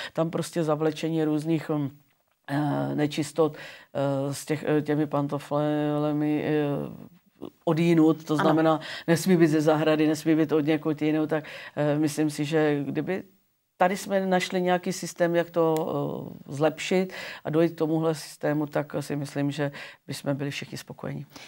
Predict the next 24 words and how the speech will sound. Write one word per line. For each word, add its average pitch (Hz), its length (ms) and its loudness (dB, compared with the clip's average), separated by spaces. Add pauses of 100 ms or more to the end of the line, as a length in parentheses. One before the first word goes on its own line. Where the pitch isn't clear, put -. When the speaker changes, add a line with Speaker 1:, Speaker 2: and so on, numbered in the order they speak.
(120)
Speaker 2:
Já 175 80 -2
bych 185 180 -4
ještě 190 320 -4
vyzdvihla 175 540 -2
kvalitu 170 500 -2
vody 156 280 0
v 156 80 -6
bazénu, 156 460 0
protože 160 380 -6
ta 156 120 -8
se 160 200 -2
mnohonásobně 156 800 -2
zlepšila 156 500 -2
a 143 120 -2
myslím, 151 340 -6
že 151 120 -4
je 147 80 -2
to 147 180 -4
od, - 300 -8
eh, 165 60 0 (240)
diváků 147 460 -4
taky 147 320 -6
hodně 147 380 -4
připomínkované, 143 720 -4